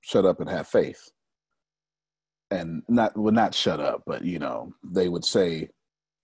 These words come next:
"Don't ask questions, have faith." <laughs> They, they, <laughs> that's, they would still say, "Don't ask questions." And I'm wrong for questioning.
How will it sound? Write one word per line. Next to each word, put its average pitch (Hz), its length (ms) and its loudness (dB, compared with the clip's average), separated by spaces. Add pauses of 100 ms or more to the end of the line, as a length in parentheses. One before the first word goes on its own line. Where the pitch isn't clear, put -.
(1400)
"Don't 127 180 4
ask 113 220 4
questions, 131 420 4
have 107 220 2
faith." 135 360 2
<laughs> 160 680 6
They, 110 180 6
they, 113 200 6 (320)
<laughs> - 80 4 (640)
that's, - 320 2
they 123 180 6
would 123 100 6
still 208 200 8
say, 143 140 6
"Don't 135 160 8
ask 120 200 4
questions." 110 440 2 (400)
And 110 160 4
I'm 107 180 4
wrong 110 400 2
for 101 240 0
questioning. 98 960 0